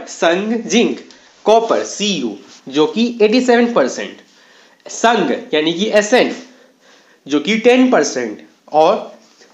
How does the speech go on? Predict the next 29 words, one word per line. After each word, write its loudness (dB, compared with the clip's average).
जिंक -2
जेडएन 2
तीन 2
परसेंट, -2
सीयू 0
एटी 2
सेवन 0
परसेंट, 0
एसएन -2
टेन 0
परसेंट 0
और 6
जेडएन 2
थ्री -2
परसेंट। -8
ये 0
अपना 2
concept 0
number 4
ten 2
complete -2
होता 0
है। -2
आते 2
हैं 2
concept -2
number 2
eleven 2
पे, -2